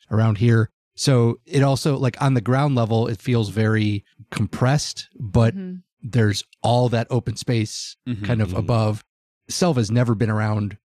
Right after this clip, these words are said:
Speaker 1: this many people at one time.
Speaker 4: Mm-hmm.
Speaker 2: Mm-hmm.
Speaker 1: So he's kinda, like, looking around. You'll see that most of the time he keeps his gaze up towards where things are more open.
Speaker 3: And what does Selv look like, Steve?
Speaker 1: Ah, yes. So it is easy for him to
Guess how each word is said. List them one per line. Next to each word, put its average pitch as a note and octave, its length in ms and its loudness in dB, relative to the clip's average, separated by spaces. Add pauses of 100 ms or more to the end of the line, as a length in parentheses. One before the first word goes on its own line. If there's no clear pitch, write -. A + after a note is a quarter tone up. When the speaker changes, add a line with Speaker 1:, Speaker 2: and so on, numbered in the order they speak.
(160)
Speaker 1:
this A2 280 -6
many G#2+ 180 -2
people G2+ 440 -4
at G#2 160 -6
one G#2 160 -6
time. G2+ 340 -6
Speaker 4:
Mm-hmm. F2+ 100 -8
Speaker 2:
Mm-hmm. F2+ 520 -10
Speaker 1:
So G#2 240 0
he's G#2 120 -2
kinda, A#2+ 180 0
like, G#2+ 180 0
looking A#2 280 -2
around. A2 360 0 (320)
You'll C#3 180 2
see F#3 220 0
that C3+ 160 -2
most C#3 260 2
of - 40 -10 (100)
the - 60 -8
time A#2+ 240 0
he A2 100 -2
keeps - 240 -8
his A2 160 -6
gaze G#2 600 0 (140)
up A#2 320 -2
towards G#2 280 -2
where G#2 160 0
things G#2+ 260 0
are G#2+ 40 2
more G#2 280 -2
open. G#2+ 400 -6 (680)
Speaker 3:
And C3 280 0 (160)
what D#3 180 -2
does D3+ 100 0
Selv D#3+ 240 -2
look G3 160 -4
like, F2+ 260 -2
Steve? - 460 -10
Speaker 1:
Ah, F#3 220 0
yes. D3 500 -2 (320)
So C#3 520 0 (120)
it C3 100 0
is B2 160 0
easy A#3 280 2
for A2 180 -4
him A2+ 380 0
to A2 420 2